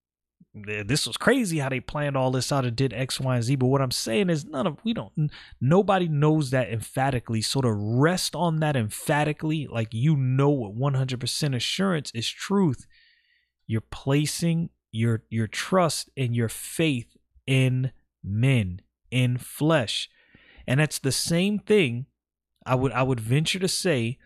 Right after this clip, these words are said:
those of us who are more conservative leaning, that's the same problem we always have, is people put their one hundred percent faith, trust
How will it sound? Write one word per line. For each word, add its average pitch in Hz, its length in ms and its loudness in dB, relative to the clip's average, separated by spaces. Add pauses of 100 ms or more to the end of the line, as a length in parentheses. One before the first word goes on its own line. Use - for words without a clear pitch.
(320)
those 143 320 4
of 151 120 0
us 151 200 0
who 147 100 0
are 113 80 2
more 139 240 2
conservative 143 720 -2
leaning, 147 380 0
that's 135 260 -2
the 113 80 -6
same 151 460 -2
problem 143 440 -2
we 113 140 2
always 131 360 0
have, 160 280 0
is 107 140 -4
people 160 460 -2
put - 240 -6
their 120 120 0
one 131 260 -2
hundred 156 200 0
percent 139 360 -4
faith, - 380 -2
trust - 440 -4